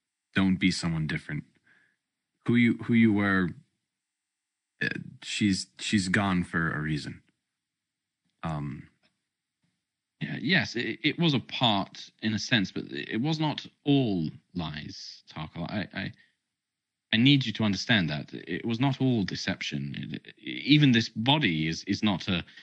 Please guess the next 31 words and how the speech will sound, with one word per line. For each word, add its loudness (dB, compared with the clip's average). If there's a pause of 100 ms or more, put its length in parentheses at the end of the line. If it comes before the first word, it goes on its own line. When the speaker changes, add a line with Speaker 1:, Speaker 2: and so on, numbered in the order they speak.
(140)
Speaker 2:
it -4
is -2
not 2
an 2
illusion. 4
It -4
is 2
me. 0 (680)
It -2
is -4
just -4
a, -4
a -4
different -2
version 0
of -10
myself. -10
And, -6
and -8 (360)
the -6
person -2
you 4
met, 2 (880)
there -6
was -6
a 0
lot 2
of 0
myself 0
mixed -2
in, 4